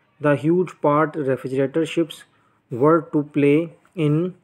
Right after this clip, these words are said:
the economy of New Zealand। लेकिन एक बहुत बड़ा जो हिस्सा था refrigerator का जो कि ships में लगता था, उसने जो है बहुत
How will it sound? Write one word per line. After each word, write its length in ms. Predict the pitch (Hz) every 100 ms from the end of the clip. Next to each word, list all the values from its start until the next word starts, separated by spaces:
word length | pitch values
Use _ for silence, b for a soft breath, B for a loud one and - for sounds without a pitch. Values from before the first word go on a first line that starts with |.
| _ _ _ _ _ _
the 140 | 139 139
economy 420 | 143 143 151 165
of 140 | 143
New 180 | - 135
Zealand। 280 | 123 123 117 - b b b
लेकिन 300 | 135 135 175
एक 280 | 190 151 143
बहुत 200 | 147 170
बड़ा 260 | 151 160
जो 140 | 160 160
हिस्सा 320 | 135 - 160
था 160 | 156 156
refrigerator 540 | 139 131 135 135 147
का 340 | 147 147 147 b b b 143
जो 140 | 139
कि 140 | 135
ships 320 | 143 160 151 160
में 140 | 156
लगता 320 | 131 123 151
था, 360 | 147 151 147 _ _ _
उसने 360 | 139 131 160 160
जो 140 | 143
है 120 | 139 139
बहुत 360 | 120 151 151